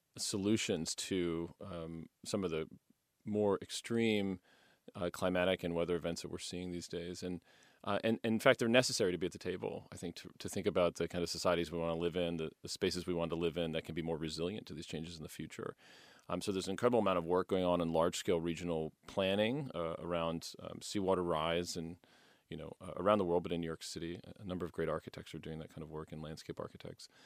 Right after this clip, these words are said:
Um, but I think in, in, in terms of situations like what we saw in Puerto Rico or in the Caribbean and disaster relief, there are, uh, a lot of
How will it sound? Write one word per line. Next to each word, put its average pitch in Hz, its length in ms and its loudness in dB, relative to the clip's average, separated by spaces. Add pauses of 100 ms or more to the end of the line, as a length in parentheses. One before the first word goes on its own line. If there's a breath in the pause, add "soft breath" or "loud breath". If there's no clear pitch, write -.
(640 soft breath)
Um, 87 440 2 (140)
but 147 280 8
I 117 100 8
think 127 180 4
in, 107 180 4
in, 104 260 0
in 104 280 2
terms 101 260 0
of 92 200 0 (500)
situations 92 420 0
like 90 200 2
what 101 120 -4
we 95 80 -6
saw - 100 -2
in 95 80 0
Puerto 90 180 -2
Rico 90 280 -2
or 87 80 0
in 85 60 -2
the 80 60 -4
Caribbean 87 680 -2
and 85 120 -8
disaster 95 720 4
relief, 95 600 6
there 95 160 8
are, 104 320 10 (680 loud breath)
uh, 87 100 2
a - 40 4
lot 110 200 12
of 104 140 10